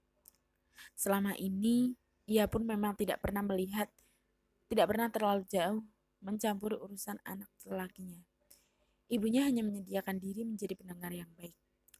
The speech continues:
"Oh iya, Bu. Aku mau minta izin bulan depan mau rock climbing lagi ya,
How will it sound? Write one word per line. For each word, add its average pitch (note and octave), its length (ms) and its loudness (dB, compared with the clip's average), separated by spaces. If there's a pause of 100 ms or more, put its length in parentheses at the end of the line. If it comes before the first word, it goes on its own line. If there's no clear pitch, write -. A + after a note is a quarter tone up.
(140)
"Oh C4 80 -2
iya, F#3 320 -8 (160)
Bu. E3 160 -16 (720)
Aku B3+ 240 -4
mau B3 80 4
minta G#3 400 -2
izin A3+ 320 -6
bulan G3+ 240 -2
depan A3 480 -6 (480)
mau G3+ 720 -4
rock G3+ 240 0
climbing G3 400 -2
lagi G3 400 0
ya, C4+ 80 -4